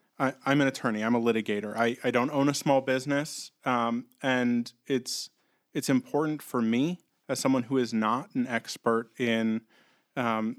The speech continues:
in small business to listen to our stakeholders, to listen to our experts. Um, we need to be doing more as a village to proactively reach out to the Chamber of Commerce and say, "Hey,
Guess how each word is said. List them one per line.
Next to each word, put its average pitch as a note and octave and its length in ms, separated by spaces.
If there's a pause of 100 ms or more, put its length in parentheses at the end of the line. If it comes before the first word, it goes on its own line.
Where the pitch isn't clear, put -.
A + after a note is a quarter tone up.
in A#2+ 180
small A#2 360
business A#2 580 (520)
to D3 120
listen C3+ 440
to - 160
our C3+ 80
stakeholders, - 880 (300)
to C#3 120
listen C3 540
to C3 240
our A#2 140
experts. - 760 (140)
Um, B2+ 560 (120)
we C#3 160
need D#3+ 220
to D3+ 100
be D3 160
doing B2+ 360
more A2+ 540 (380)
as A#2+ 160
a A#2+ 60
village A2+ 640 (400)
to C3+ 260 (140)
proactively C3+ 880
reach A#2+ 300
out C3 240
to - 60
the A#2+ 120
Chamber B2+ 380
of A2+ 120
Commerce - 560
and A#2 180
say, B2+ 480 (600)
"Hey, D3 380